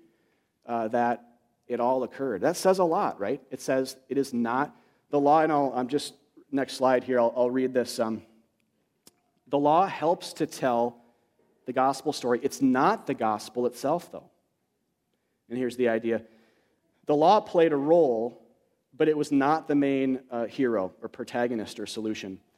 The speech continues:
It, it testified to him in a wonderfully tragic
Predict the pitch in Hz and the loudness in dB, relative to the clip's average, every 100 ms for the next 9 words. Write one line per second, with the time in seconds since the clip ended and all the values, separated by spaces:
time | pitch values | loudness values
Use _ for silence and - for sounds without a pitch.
0 | _ _ - 123 127 - 220 220 147 - | _ _ -8 -6 -2 0 0 0 -4 0
1 | 113 104 98 107 98 95 _ _ _ _ | -2 -2 -8 -8 -8 -10 _ _ _ _
2 | _ _ 123 127 127 139 180 170 - 123 | _ _ -6 -4 0 2 2 2 -2 -6
3 | 110 - 127 127 113 95 | -8 -2 0 0 -2 -8